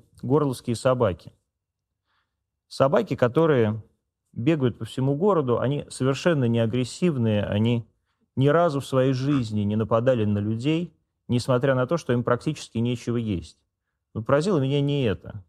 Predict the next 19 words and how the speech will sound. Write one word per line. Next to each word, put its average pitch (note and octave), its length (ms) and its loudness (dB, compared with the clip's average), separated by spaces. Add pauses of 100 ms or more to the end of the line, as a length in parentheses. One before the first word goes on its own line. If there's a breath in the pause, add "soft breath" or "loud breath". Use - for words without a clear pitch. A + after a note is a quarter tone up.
Под G2 140 -12
постоянными C#3+ 640 2
бомбежками, C3 1080 0 (1200)
под A2+ 160 -2
постоянными C#3 720 0
выстрелами B2 840 0
и A2 160 -6
прилетами A2 840 -4 (420)
эти C#3+ 180 0
собаки C#3 440 2
контужены. A2 640 -2
И - 20 -4
вот - 160 -6
посмотрите, B2+ 680 -2 (280)
она D3 220 2
не D#3 200 4
ранена, F#2+ 640 0 (320)
она B2+ 220 2
контужена. G2 800 -2